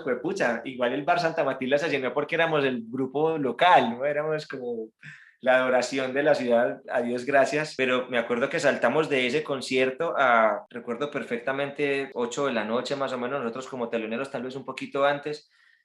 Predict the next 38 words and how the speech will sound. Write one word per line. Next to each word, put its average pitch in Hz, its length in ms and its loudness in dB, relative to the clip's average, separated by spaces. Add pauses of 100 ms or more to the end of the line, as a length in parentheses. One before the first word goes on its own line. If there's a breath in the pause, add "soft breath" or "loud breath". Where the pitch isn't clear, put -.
(120)
y 117 60 -2
yo 113 80 0
empecé 131 260 -2
a 147 60 2
caminar 135 360 2
hacia 139 180 2
el 127 80 0
escenario 143 680 2
como 139 240 -4
para 120 240 4
no 117 240 2
irme 135 200 -2
a 151 40 -2
enredar 120 320 2
con 143 160 -6
ningún 113 320 -6
cable 143 280 4
en 139 60 -2
el 113 140 -2
piso 131 260 -4
ni 135 120 -4
nada. 123 300 4
Cuando 120 280 -2
llegué 113 260 -2
a, 107 140 0
a 135 80 4
la 131 220 6
X - 240 -4
que - 40 -14
está 113 140 -6
marcada 123 380 2
en 131 80 0
el 113 160 -4
piso 123 380 -4
donde 110 480 -6
era 113 180 -2
mi 123 100 -6
lugar 110 440 2